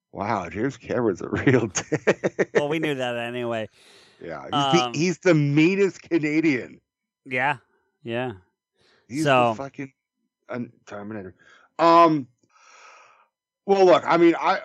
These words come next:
Speaker 1: I'm glad we fucking did this 'cause I, I've always, I've been liking the Rush Hour films, and, and I think they should just stay at three. If you're gonna make four, don't do it for the gimmick of calling it fucking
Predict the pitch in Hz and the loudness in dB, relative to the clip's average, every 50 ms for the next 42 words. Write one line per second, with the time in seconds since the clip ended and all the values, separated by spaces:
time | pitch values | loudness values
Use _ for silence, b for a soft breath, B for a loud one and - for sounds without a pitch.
0 | - - - - 180 175 131 151 185 214 277 240 240 214 - - 202 185 - 175 | -10 -14 -8 -6 -6 -2 0 2 2 2 2 0 0 -4 0 2 2 2 4 2
1 | 160 143 151 143 127 131 120 - - 139 123 135 143 151 151 156 - 117 135 147 | 0 0 0 -2 -2 -4 -4 -2 -2 -2 0 2 2 2 2 2 0 0 0 0
2 | 151 123 139 135 139 135 131 123 107 - - _ _ _ 127 135 123 127 131 120 | 0 0 0 0 0 0 -2 -4 -6 -10 -16 _ _ _ -6 -6 -4 -4 -4 -4
3 | 120 117 120 117 120 123 113 147 147 139 139 139 139 131 - 151 143 143 131 - | -2 -2 -2 -2 -2 -4 -4 -4 -2 0 2 2 0 0 0 0 0 0 0 -2
4 | - 143 139 143 143 143 120 - - 120 117 113 110 107 107 104 - - - 110 | -2 -2 0 0 -2 -2 -6 -6 -4 -4 -2 -2 -2 -2 -4 -6 -8 -8 -6 -4
5 | 117 113 110 120 113 - 175 165 160 160 123 - - 120 117 - - - 113 98 | -2 0 0 -2 2 4 6 6 6 6 4 0 -4 -8 -8 -6 -2 -2 -2 -2
6 | 85 80 - - 82 - 65 120 147 135 - 180 170 151 208 226 233 233 214 208 | -2 -6 -10 -12 -12 -4 0 2 2 4 6 6 6 8 8 8 8 6 6 6
7 | 202 170 - - - - - 147 147 143 143 143 135 120 - 135 135 139 139 113 | 6 4 2 -2 -10 -6 -2 0 2 4 4 4 4 2 2 0 0 0 -2 -4
8 | 107 - 131 127 123 - - 120 104 107 95 - - 113 113 107 104 98 98 95 | -4 -2 0 0 0 -2 -4 -6 -8 -8 -8 -8 -8 -6 -6 -6 -6 -8 -10 -12
9 | - - - 113 104 104 104 104 101 90 - - - 107 101 - - - | -14 -10 -6 -4 -2 -2 -2 -2 -4 -6 -8 -6 -6 -4 -4 -4 -4 -4